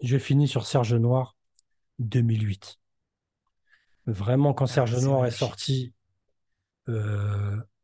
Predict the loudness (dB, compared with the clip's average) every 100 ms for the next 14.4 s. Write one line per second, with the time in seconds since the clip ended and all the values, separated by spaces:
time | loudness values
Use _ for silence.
0 | -2 0 4 2 2 0 0 0 0 0
1 | 0 2 0 0 0 0 -2 0 0 2
2 | 0 -2 -4 -6 -14 _ -2 2 4 4
3 | 2 2 2 4 4 4 4 4 0 2
4 | 4 4 2 0 0 -4 -2 -2 -2 -4
5 | 0 0 -2 _ _ _ _ _ _ -2
6 | 0 2 2 4 4 4 0 _ _ _
7 | -2 0 4 4 6 4 2 0 -2 -2
8 | 0 2 2 2 2 2 2 0 -2 -4
9 | -4 -2 0 0 -4 -2 0 0 0 0
10 | -2 -4 -12 -16 _ _ _ _ _ _
11 | _ _ -8 -4 -4 -4 _ _ _ _
12 | -8 -4 -4 -4 -2 -2 0 0 -2 -4
13 | -2 -4 -6 -12 -12 -12 -8 -6 -4 -4
14 | 0 0 0